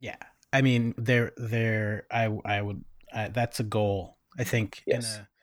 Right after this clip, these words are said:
Speaker 1: in an early episode that's yet to be <laughs> edited, um, at, at one point we were talking about,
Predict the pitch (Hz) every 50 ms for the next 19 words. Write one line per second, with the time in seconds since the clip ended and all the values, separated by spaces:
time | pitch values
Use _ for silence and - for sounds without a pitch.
0 | _ _ _ _ _ _ - _ _ _ _ _ _ - 156 156 156 147 147 139
1 | 131 135 143 147 147 131 110 110 110 - 110 - - - 110 101 101 104 104 104
2 | 95 98 - 107 - - - - 117 110 107 - - _ _ _ - 107 95 107
3 | 104 98 101 104 110 104 - - - - - - 151 143 - - - _ _ _
4 | _ _ _ _ - 107 101 101 98 95 95 95 98 - 110 120 - - _ -
5 | 143 165 190 190 - 165 143 120 123 117 117 113 107 - 110 107 - 117 107 104
6 | 95 92 98 98 98 95 95 -